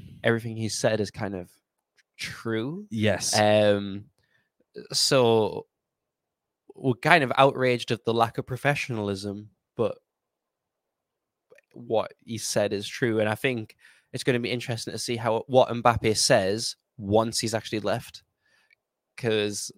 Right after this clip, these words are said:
Speaker 1: there must be some sort of contract thing where it, you, you, like,
Speaker 2: Yeah.
Speaker 1: lose all your wages if you speak
Speaker 2: Yeah,
Speaker 1: out
Speaker 2: yeah, yeah,
Speaker 1: against.
Speaker 2: yeah.
Speaker 1: Um,
Speaker 2: Fine two weeks' wages, three billion euros.
Speaker 1: <laughs> Yeah. So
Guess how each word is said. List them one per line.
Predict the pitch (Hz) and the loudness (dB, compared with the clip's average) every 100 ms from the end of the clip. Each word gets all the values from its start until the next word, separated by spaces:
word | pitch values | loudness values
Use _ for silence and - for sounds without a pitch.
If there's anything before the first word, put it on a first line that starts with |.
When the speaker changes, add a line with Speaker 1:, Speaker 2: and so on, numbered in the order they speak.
| _ | _
Speaker 1:
there | 107 | -2
must | 117 117 - | 0 0 -2
be | 107 | -4
some | - 117 107 104 | -2 -4 -4 -2
sort | 110 - | 0 0
of | |
contract | - 113 104 110 107 - | -2 -4 0 0 0 -4
thing | 107 104 | -6 -2
where | 104 92 | 0 0
it, | 98 - | -2 -6
you, | 113 107 | -4 0
you, | 104 110 | 4 4
like, | 107 | 4
Speaker 2:
Yeah. | 92 | 4
Speaker 1:
lose | 117 117 104 - | 4 4 4 4
all | 117 107 | 4 6
your | 101 | 4
wages | 101 104 98 104 | 2 0 -4 -6
if | 98 104 | -8 -6
you | |
speak | 101 | 2
Speaker 2:
Yeah, | 101 98 101 | 4 4 4
Speaker 1:
out | |
Speaker 2:
yeah, | 92 | 2
yeah, | 90 | 0
Speaker 1:
against. | 95 90 90 90 | -2 0 -2 -2
Speaker 2:
yeah. | 87 - - _ - | -6 -10 -20 _ 4
Speaker 1:
Um, | 117 110 107 101 101 - | 6 8 6 2 -6 -14
Speaker 2:
Fine | - - 123 110 | -20 -4 -4 -2
two | - 120 | -4 -2
weeks' | 110 98 | -2 -4
wages, | 120 113 101 90 82 - _ | -2 -2 -2 -6 -6 -10 _
three | - 113 110 95 92 | -10 -8 -8 -12 _
billion | 117 107 104 98 | -6 -4 -4 -4
euros. | 101 101 98 - - - | -4 -6 -6 -6 0 0
Speaker 1:
<laughs> | - - | 0 4
Yeah. | 147 - 170 - - 180 170 165 147 | 4 4 0 0 -2 -2 -10 -14 -14
So | - - 139 127 117 | -10 -2 2 4 2